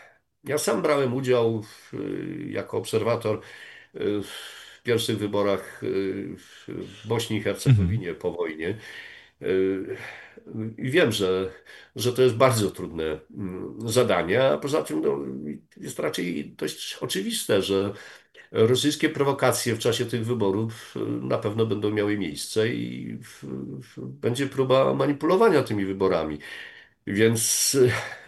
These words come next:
Speaker 1: no, ja bym nie bardzo sobie wyobrażał, żeby można było w tej chwili, e,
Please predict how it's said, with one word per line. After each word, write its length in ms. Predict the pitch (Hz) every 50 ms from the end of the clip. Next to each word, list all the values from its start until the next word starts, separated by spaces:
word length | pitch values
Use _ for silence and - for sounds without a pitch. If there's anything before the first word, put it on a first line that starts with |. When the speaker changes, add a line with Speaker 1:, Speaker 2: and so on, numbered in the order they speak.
| - 170 180 - - 131
Speaker 1:
no, 220 | 151 170 - - 131 123 - - - - _ - - - - - - - - - - _ _ -
ja 200 | 139 143 185 220
bym 280 | 220 220 202 202 196 170 139 110 - - - - - - _ - - - - -
nie 120 | 139 151 170
bardzo 340 | 175 247 262 226 220 220
sobie 280 | - - 196 185 196 190
wyobrażał, 640 | 160 165 170 165 156 147 147 143 127 117 117 110 104
żeby 260 | 98 104 107 107 110
można 300 | 107 113 117 110 123 113
było 280 | 104 110 113 117 107 101
w 80 | 98 -
tej 220 | - 117 123 123
chwili, 500 | 117 - - 127 113 110 113 113 113 113 - - - - - - - - -
e, 40 | -